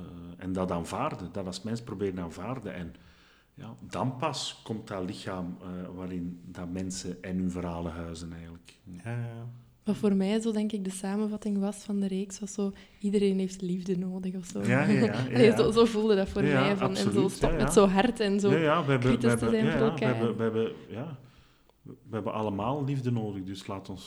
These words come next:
Speaker 1: vooral elkaar, allee, in deze tijd is dat wat moeilijk, maar, eh, een keer goed vastpakken en, eh, ja, voilà.
Speaker 2: Ja, en, en, en ik denk in deze tijden zeker ook, ehm, kunnen we elkaar misschien niet vastpakken, maar wel, ehm, tijd nemen om, om te vragen van, "Ja, maar en hoe gaat het met u?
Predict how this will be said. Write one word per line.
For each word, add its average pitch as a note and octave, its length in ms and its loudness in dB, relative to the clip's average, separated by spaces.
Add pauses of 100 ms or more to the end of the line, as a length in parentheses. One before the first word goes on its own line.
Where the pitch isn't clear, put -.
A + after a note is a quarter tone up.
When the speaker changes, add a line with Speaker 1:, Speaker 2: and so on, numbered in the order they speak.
Speaker 1:
vooral G#2+ 300 -8
elkaar, G#2+ 640 -6
allee, F2+ 200 -12
in F#2 100 -12
deze F#2+ 240 -10
tijd F#2+ 200 -10
is F#2 80 -10
dat F#2 100 -8
wat F2+ 100 -10
moeilijk, C#3+ 280 -8
maar, A2 240 -4 (380)
eh, G#2+ 100 -10 (300)
een A#2 160 0
keer G#2 160 -6
goed A#2 180 -2
vastpakken B2 720 -6
en, G2+ 300 -4 (200)
eh, F#2 60 -10
ja, C3+ 280 -8
voilà. - 460 -14 (160)
Speaker 2:
Ja, E3 120 -6
en, C#3+ 160 -4
en, C3 240 -4
en B2 160 -2
ik A#2 160 0
denk A2 220 -2
in G#2 100 -4
deze G2 260 -6
tijden A#2+ 340 -4
zeker A#2 300 -6
ook, - 300 -10
ehm, G#2 180 -6 (240)
kunnen G#2+ 220 -6
we G#2 60 -4
elkaar A2 240 -6
misschien G#2+ 260 -8
niet G#2 120 -6
vastpakken, B2+ 420 -8
maar G#2 140 -2
wel, A#2+ 320 0 (420)
ehm, G2 320 -6 (180)
tijd A#2 260 -2
nemen D3 240 0
om, G#2 180 -2
om G2 340 -6
te - 100 -16
vragen G#2+ 260 -4
van, G#2+ 120 -6
"Ja, G#2 80 -6
maar G2+ 180 -6
en G2+ 160 -10
hoe F#2+ 80 -10
gaat F#2+ 240 -10
het A#2+ 140 -10
met C3 140 -8
u? C3+ 300 -10